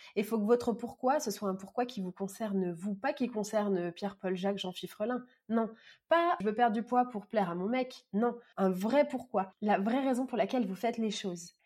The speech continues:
Quand on atteint un niveau de bonheur jamais connu auparavant,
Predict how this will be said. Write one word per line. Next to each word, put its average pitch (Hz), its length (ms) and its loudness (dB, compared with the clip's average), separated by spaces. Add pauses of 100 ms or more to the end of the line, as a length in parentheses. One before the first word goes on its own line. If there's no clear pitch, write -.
(160)
Quand 285 200 0
on 294 140 2
atteint 277 320 -4
un 185 80 -2
niveau 214 380 0
de 185 100 2
bonheur 196 400 0
jamais 196 300 0
connu 190 260 2
auparavant, 165 560 -6